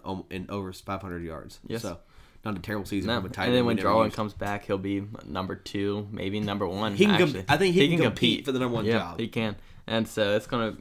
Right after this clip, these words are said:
Speaker 2: it's gonna be interesting, especially because both those are starting caliber tight ends now.
Speaker 1: Mm-hmm.
Speaker 2: And so
Speaker 1: And ma-, and do you change your team to a two, maybe a two tight end set?
Speaker 2: Yeah. Yeah. You don't know. We'll find out next
Speaker 1: Easy
Speaker 2: year.
Speaker 1: to go five wide now.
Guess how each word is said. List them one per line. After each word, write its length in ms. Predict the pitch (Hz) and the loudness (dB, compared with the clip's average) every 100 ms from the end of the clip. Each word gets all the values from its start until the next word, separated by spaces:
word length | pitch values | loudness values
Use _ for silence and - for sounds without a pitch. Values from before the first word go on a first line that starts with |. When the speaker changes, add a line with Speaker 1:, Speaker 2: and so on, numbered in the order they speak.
| - | -6
Speaker 2:
it's 120 | - 120 | -6 -4
gonna 140 | 123 | -4
be 80 | 104 | -2
interesting, 460 | 110 110 101 - 98 | -2 0 -2 -2 -10
especially 420 | - 101 - 104 | -4 -4 -2 -6
because 200 | 101 104 | -4 -2
both 240 | 92 107 | 0 0
those 220 | - 101 95 | 2 -2 -2
are 100 | 82 | -10
starting 400 | - 104 98 95 | -4 -2 -2 -2
caliber 500 | 101 98 98 95 - - - | -2 -2 -2 -4 -6 -20 -12
tight 200 | - 92 | -4 -4
ends 240 | 98 95 | -4 -8
now. 160 | - 69 | -8 -6
Speaker 1:
Mm-hmm. 440 | 95 175 175 - - | -4 -4 -8 -14 -8
Speaker 2:
And 220 | 101 98 | -6 -6
so 320 | - 95 87 - - | -6 -8 -8 -8 -4
Speaker 1:
And 120 | 113 | 0
ma-, 60 | 113 - | 0 -2
and 120 | 110 | -2
do 60 | 110 | -2
you 80 | |
change 280 | 101 117 110 | -2 -2 -2
your 80 | 110 | -4
team 200 | 92 107 | -6 -4
to 100 | 104 | -2
a 40 | 101 | -4
two, 180 | 98 120 | -4 -6
maybe 220 | 104 107 | -4 -2
a 40 | 101 | -2
two 460 | - 110 104 101 - | -2 -4 -2 -6 -6
tight 180 | 110 | -4
end 140 | 107 98 | -4 -4
set? 300 | - 165 - | -6 -8 -8
Speaker 2:
Yeah. 220 | 73 85 101 - - - - - | -4 -4 -4 -12 -16 -16 -20 -12
Yeah. 140 | - 110 135 _ - - - - - | -10 -10 -12 _ -20 -20 -20 -20 -18
You 140 | 50 - | -16 -10
don't 200 | - 104 | -10 -8
know. 140 | 113 117 | -10 -12
We'll 120 | - 101 | -12 -6
find 240 | 110 107 | -4 -4
out 120 | 113 | -4
next 80 | - | -2
Speaker 1:
Easy 160 | 117 113 | -2 -2
Speaker 2:
year. 80 | 110 | -2
Speaker 1:
to 60 | |
go 80 | 110 | -4
five 260 | - 107 98 | -2 -4 -2
wide 300 | 95 117 98 | -4 -4 -4
now. 220 | 90 | -8